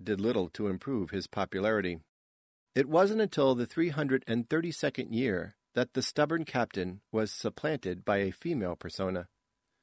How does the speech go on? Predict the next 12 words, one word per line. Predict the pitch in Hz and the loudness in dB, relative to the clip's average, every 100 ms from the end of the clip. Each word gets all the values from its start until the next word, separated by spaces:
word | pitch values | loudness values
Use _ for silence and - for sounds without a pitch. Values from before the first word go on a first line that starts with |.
| _ _ _ _ - | _ _ _ _ 2
The | 143 | 4
new | 196 254 | 6 6
Speedy | - 113 101 98 | 4 0 0 2
impressed | 95 - 98 - | 0 0 -2 2
everyone. | 117 104 90 82 - _ _ _ _ | 2 2 -2 -4 -10 _ _ _ _
She | - | 2
didn't | 359 110 | 4 4
give | 101 92 | 4 4
orders, | 175 180 92 117 - _ _ _ | 6 4 0 -2 -8 _ _ _
she | - - 185 120 120 - | -6 -2 0 0 -2 -2
made | 110 101 | 0 0
requests. | 104 101 - 135 92 - - - | -2 -6 -4 -4 -4 -10 -16 -16